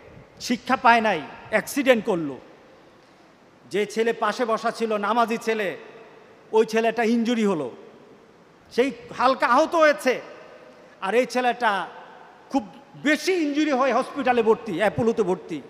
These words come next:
মা অনেক পয়সাওয়ালা, বাবা অনেক পয়সাওয়ালা। ছেলের ব্যাপারে বলা হলো লাইফ সাপোর্টে ছেলে, মার পাশে ওই ছেলেটা বসা। ছেলেকে কিন্তু মাঝে মাঝে ক্রিটিসাইজ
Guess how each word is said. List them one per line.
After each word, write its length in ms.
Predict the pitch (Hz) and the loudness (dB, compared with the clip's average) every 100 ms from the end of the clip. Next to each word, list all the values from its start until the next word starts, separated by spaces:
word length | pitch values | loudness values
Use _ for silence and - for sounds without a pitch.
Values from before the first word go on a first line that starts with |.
| - - - - - - _ _ _ _ - | -20 -20 -20 -20 -20 -20 _ _ _ _ -10
মা 140 | 156 180 | -4 -2
অনেক 260 | 190 214 - | -2 -4 -6
পয়সাওয়ালা, 480 | 190 180 196 147 120 - - - | -6 -6 -6 -6 -10 -20 -20 -16
বাবা 260 | 143 190 214 | 0 2 4
অনেক 240 | 247 320 - | 4 4 2
পয়সাওয়ালা। 540 | 277 277 240 240 180 147 - - - - - - - - - - - - - - - - - - - _ _ - | 0 2 0 -2 -4 -8 -14 -20 -20 -20 -20 -20 -20 -20 -20 -20 -20 -20 -20 -20 -20 -20 -20 -20 -20 _ _ -2
ছেলের 340 | 226 269 285 | 2 4 4
ব্যাপারে 360 | 277 285 294 285 | 2 0 2 2
বলা 240 | 277 277 | 2 0
হলো 360 | 262 277 262 240 - - 160 | 2 2 0 -4 -12 -14 -2
লাইফ 300 | 220 269 277 | 2 2 2
সাপোর্টে 480 | 277 262 269 254 262 | -2 0 -2 0 0
ছেলে, 420 | - 240 208 139 - - - - - - - - - - - - - - - - - - | 0 0 0 -4 -10 -18 -20 -20 -20 -20 -20 -20 -20 -20 -20 -20 -20 -20 -20 -20 -20 -14
মার 280 | 139 185 233 | -2 2 2
পাশে 280 | 240 226 262 | 2 0 2
ওই 100 | 226 | 2
ছেলেটা 360 | 226 233 220 208 | 2 -2 -2 -2
বসা। 420 | 214 - 180 131 - - - - - - - - _ - | -2 -2 -4 -6 -14 -20 -20 -20 -20 -20 -20 -20 _ -4
ছেলেকে 380 | 220 226 302 | -2 -2 -4
কিন্তু 540 | 294 294 269 285 240 - - - - - | -4 -4 -4 -4 -6 -8 -16 -20 -20 -10
মাঝে 320 | 170 208 233 | 0 2 2
মাঝে 200 | 285 285 | 0 -2
ক্রিটিসাইজ 600 | - 294 285 277 320 302 | -2 -2 -2 0 4 2